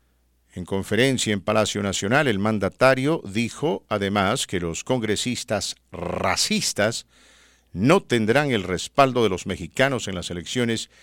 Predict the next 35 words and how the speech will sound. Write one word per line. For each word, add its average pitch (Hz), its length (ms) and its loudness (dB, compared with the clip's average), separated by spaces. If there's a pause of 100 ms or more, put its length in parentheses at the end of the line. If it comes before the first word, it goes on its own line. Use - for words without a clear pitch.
(320)
intermedias 98 640 0
de 98 80 -2
Estados 107 340 -2
Unidos 160 300 0
y 175 80 -4
también 202 880 0 (480)
los 131 240 0
que 139 160 -2
discriminan. 131 1000 -2 (800)
Y 107 120 -2
si 87 180 -4
son 131 280 0
legisladores 151 640 2
que - 100 -6
buscan 90 400 -4
obtener 180 380 -2
votos 165 640 -2 (100)
cuando 85 240 -4
hay 107 80 0
elecciones, 147 800 -2 (300)
si 82 260 -4
no 101 220 2
respetan 165 580 0
a 160 60 -2
los 147 160 -4
mexicanos, 147 560 -2
no 135 220 2
van 156 180 -4
a 139 80 -4
tener 151 260 -2
apoyo, 151 360 0 (300)
porque 78 380 -8
ya 107 160 -2
son 123 260 -4
muchos - 880 -4